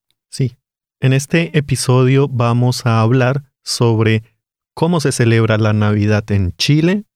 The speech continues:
en México, en Venezuela, Colombia y en España.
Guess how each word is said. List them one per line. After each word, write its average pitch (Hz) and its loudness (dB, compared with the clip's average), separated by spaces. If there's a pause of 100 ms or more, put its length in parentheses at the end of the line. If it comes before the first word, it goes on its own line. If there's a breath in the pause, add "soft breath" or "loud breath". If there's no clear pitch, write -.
(160)
en 101 -2
México, 143 -2 (360)
en 123 0
Venezuela, 139 0 (260)
Colombia 110 0
y 127 -2 (160)
en 139 -4
España. 110 -4